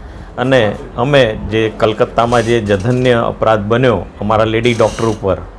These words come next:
જે રેપ અને પછી મર્ડર થયું ને પછી પાછા ઇન્વી-, એસ-, એવિડન્સ, અ, ને ડિસ્ટ્રોય કરવા માટેનું જે કૃત્ય થયું છે, જે મમતા દીદીના, અ, આદેશ અનુસાર જ થયેલું છે, એવો અમે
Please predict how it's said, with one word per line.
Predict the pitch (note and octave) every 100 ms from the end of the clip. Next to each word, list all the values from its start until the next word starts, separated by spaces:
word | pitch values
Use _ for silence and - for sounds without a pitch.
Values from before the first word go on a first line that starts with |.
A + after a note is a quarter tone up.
| - - - -
જે | G2+ G#2+
રેપ | A#2 B2+ -
અને | A2+ A2+ G#2+ -
પછી | G2+ A#2+
મર્ડર | G#2 A2 B2+ A#2+
થયું | A2+ G#2+ G2
ને | G2+
પછી | G#2 -
પાછા | B2 C3 C3+
ઇન્વી-, | B2+ A#2+ C3+ -
એસ-, | A2+ A2+ - A2+
એવિડન્સ, | C3 C#3+ D3+ D3 - - - - - - - C3
અ, | B2 B2+ B2 - - - A#2+ -
ને | C#3 D3 C3+
ડિસ્ટ્રોય | C3 - - D#3+ D#3
કરવા | C#3+ C#3
માટેનું | C3+ B2+ B2 B2+
જે | A#2+
કૃત્ય | A#2 A#2 G#2+ B2
થયું | - A2+ C3 B2+
છે, | G#2+ F2+ - A#2
જે | A2+ D#3+
મમતા | D3+ D3+ - D#3 D3+ C3+ - -
દીદીના, | C3+ C#3 C#3+ C#3+ C#3+
અ, | C#3+ C#3 - - A2 G#2 -
આદેશ | B2 D#3 D#3 - -
અનુસાર | C#3 C3+ C#3 D3+ E3
જ |
થયેલું | E3 C#3+ A#2 A2+
છે, | A#2
એવો | C3
અમે | C3+